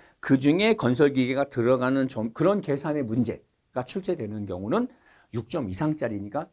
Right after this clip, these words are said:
놓치면 안 되겠죠. 그다음에 기초 및 연약지만, 기초에서도 여러분들 어떻게 상당히 많은 내용이 나와요.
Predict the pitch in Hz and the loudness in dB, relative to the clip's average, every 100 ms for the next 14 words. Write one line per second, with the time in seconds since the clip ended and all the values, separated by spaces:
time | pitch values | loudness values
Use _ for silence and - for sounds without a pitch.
0 | _ 135 165 - 170 101 98 87 - - | _ 2 2 4 2 -2 -10 -12 -14 -20
1 | - _ _ - - 160 185 131 - _ | -20 _ _ -20 -8 2 2 2 -4 _
2 | - 190 190 226 208 175 147 151 123 92 | -8 -4 -2 0 2 2 2 -2 -6 -8
3 | - 170 - - 226 226 233 208 220 214 | -4 -4 -4 0 4 6 6 6 6 6
4 | 240 185 160 160 131 - 107 - - 240 | 8 8 8 4 2 0 -10 -10 -2 2
5 | 262 285 269 226 113 143 277 330 240 151 | 8 8 8 4 4 8 8 8 6 4
6 | 143 - 76 76 | 2 -4 -10 -20